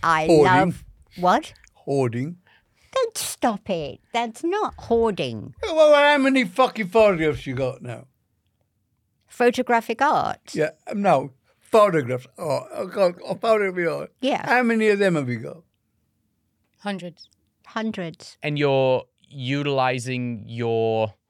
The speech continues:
Speaker 1: It gives
Speaker 4: hard-earned
Speaker 1: me,
Speaker 4: money
Speaker 1: it,
Speaker 4: and
Speaker 1: it
Speaker 4: your
Speaker 1: gives me enjoyment.
Speaker 2: No.
Speaker 1: I look at them
Speaker 2: My
Speaker 1: and I get
Speaker 2: hard-earned.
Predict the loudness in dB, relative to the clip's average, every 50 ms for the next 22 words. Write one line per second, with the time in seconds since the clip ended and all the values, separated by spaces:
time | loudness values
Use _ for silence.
0 | _ _ _ _ _ _ _ -2 0 0 0 2 4 4 4 6 4 4 4 4
1 | 4 4 2 2 2 2 2 2 2 2 2 2 2 2 4 2 2 2 0 -2
2 | -4 -4 -4 -2 -2 -2 -4 -6 -4 -2 -2 0 2 2 2 0 -2 -4 -6 -4
3 | -4 -2 -2 0 0 0 0 0 0 0 0 -2 -2 _ 2 6 8 8 8 8
4 | 8 6 6 6 6 6 4 4 2 2 0